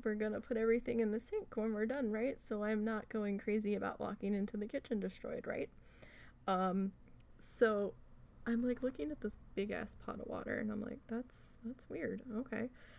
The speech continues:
And then I saw some, like, chicken sitting out that was thawing for dinner tonight. I'm like, "Is she making chicken and dumplings?" Like, I was very confused.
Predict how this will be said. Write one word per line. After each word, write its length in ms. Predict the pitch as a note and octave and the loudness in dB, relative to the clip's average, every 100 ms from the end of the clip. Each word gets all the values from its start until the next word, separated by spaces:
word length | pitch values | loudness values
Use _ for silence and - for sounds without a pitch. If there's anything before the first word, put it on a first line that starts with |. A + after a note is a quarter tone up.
| - | -2
And 140 | A#3 A#3 | 4 6
then 80 | |
I 100 | C4+ | 6
saw 220 | C#4 B3 A#3 | 4 4 2
some, 260 | G#3+ G3 | 0 0
like, 200 | D#3+ - | 0 -2
chicken 480 | - F#3 F3 E3+ - | -2 -2 0 -2 -4
sitting 280 | - F#3 F3+ | 0 0 2
out 240 | F3 - - | 0 -2 -4
that 120 | - | -4
was 120 | F#3 F#3 | -4 -2
thawing 360 | F3 E3+ F3 | -2 0 0
for 160 | F#3 F3+ | -2 0
dinner 260 | G3 G#3+ | 2 4
tonight. 300 | F#3 - E3+ E3 | 2 -4 -6 -2
I'm 100 | G3 | -2
like, 180 | G3 F#3+ - - - - - - - - - - - - - - - | -2 -4 -10 -12 -12 -12 -12 -12 -14 -16 -16 -14 -14 -14 -14 -14 -12
"Is 80 | - | -8
she 180 | - A3+ | -4 -2
making 420 | A3 E4+ - E4+ | -2 -2 -6 -8
chicken 360 | - D4 D4+ A#3+ | -6 -8 -2 0
and 120 | F3 | 2
dumplings?" 680 | F#3 B3 - D#4+ - E4+ - | 0 -4 -6 -14 -14 -16 -4
Like, 220 | A3 G3+ - - - | -2 -2 -6 -16 -12
I 80 | C#4 | -4
was 160 | F4 G#3+ | -4 0
very 280 | G3+ F#3+ | 4 4
confused. 680 | F#3 F3+ - - - - - | 2 -2 -6 -8 -6 -8 -10